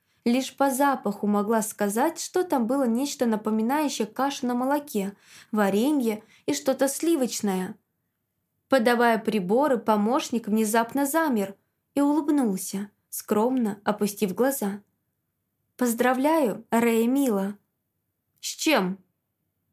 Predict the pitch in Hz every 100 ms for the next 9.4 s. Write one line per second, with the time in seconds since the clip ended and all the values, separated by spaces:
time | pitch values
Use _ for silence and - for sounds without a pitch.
0 | _ 220 226 233 226 233 226 214 - 185
1 | 185 220 285 247 226 214 226 262 247 254
2 | 302 285 - 208 202 - - - 262 233
3 | 247 277 262 208 - 202 - 202 196 -
4 | 269 - 277 190 196 _ _ _ _ _
5 | _ _ - 254 233 240 208 190 202 269
6 | - 226 226 - 320 285 - 190 202 _
7 | _ - - 285 240 - 285 294 220 208
8 | 202 190 202 254 254 214 - 226 330 320
9 | - 208 190 202